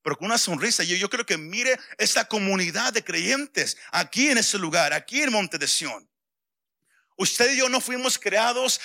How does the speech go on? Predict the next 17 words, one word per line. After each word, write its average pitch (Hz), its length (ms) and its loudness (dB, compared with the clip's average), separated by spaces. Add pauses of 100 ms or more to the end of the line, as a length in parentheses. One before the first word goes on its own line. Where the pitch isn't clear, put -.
(100)
para 196 180 2
funcionar 202 540 -2
solos. 254 680 0 (160)
You 240 140 2
were 247 160 0
not 247 180 0
created 233 360 0
to 202 100 -4
walk 226 300 0
alone. 220 500 0 (540)
Porque 202 280 2
hoy 254 180 4
en 247 100 -4
día 247 260 0
hay 226 220 0
muchos 220 500 0
cristianos 196 840 -4